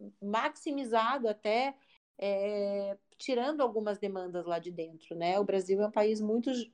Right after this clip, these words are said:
judicialista, a gente, a gente processa por qualquer problema, né? E o design tá aí pra ajudar a pensar em novas formas de resolver conflitos jurídicos. Então, eu acho que é esse o,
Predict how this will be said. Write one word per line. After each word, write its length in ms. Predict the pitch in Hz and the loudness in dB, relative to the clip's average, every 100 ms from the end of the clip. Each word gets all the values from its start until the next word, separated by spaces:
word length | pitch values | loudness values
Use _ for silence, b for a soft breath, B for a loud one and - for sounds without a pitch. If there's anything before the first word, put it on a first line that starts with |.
| - | -8
judicialista, 1000 | 202 214 214 226 262 247 208 202 - 175 | -4 -2 -2 -2 0 2 0 -2 -4 -6
a 20 | |
gente, 560 | 175 175 - 202 196 - _ | -6 -8 -6 -4 -4 -6 _
a 300 | - - - | -12 -6 -4
gente 300 | 175 180 180 202 _ _ | -2 -2 -2 -4 _ _
processa 600 | 208 208 - 202 202 214 | 6 6 10 10 10 6
por 180 | 202 208 | 0 4
qualquer 320 | 214 208 208 | 4 4 2
problema, 540 | 208 220 202 185 165 156 | 4 6 6 4 -2 -10
né? 80 | 160 _ _ _ _ _ _ | -14 _ _ _ _ _ _
E 300 | 196 196 202 | -6 0 6
o 80 | 208 | 6
design 540 | 202 196 196 190 208 220 | 4 6 8 10 6 0
tá 140 | 220 | 0
aí 180 | 208 208 | 0 -2
pra 140 | 208 | -4
ajudar 280 | 214 208 202 | -6 -2 -2
a 40 | 202 | -2
pensar 480 | 214 208 - 202 | -4 -6 -6 -4
em 60 | 202 | -2
novas 440 | 196 208 233 233 - _ _ _ | -2 -2 -2 -6 -14 _ _ _
formas 500 | 214 208 214 202 196 | 6 6 6 -2 -12
de 60 | 190 | -12
resolver 520 | 196 202 185 196 196 | -6 -6 -4 -6 -6
conflitos 540 | - 202 - 196 - 202 | -10 -10 -8 -10 -8 -4
jurídicos. 720 | 220 214 175 - - - - _ _ | -4 -4 -6 -12 -20 -20 -20 _ _
Então, 540 | 190 185 196 196 214 233 _ b _ _ _ _ _ _ _ _ - | -18 -4 -2 0 -4 -8 _ b _ _ _ _ _ _ _ _ 2
eu 180 | 202 202 | 8 10
acho 320 | 196 196 - | 12 10 8
que 100 | - | 10
é 120 | 214 | 12
esse 400 | 202 202 202 - | 12 10 6 8
o, 200 | 214 214 | 8 8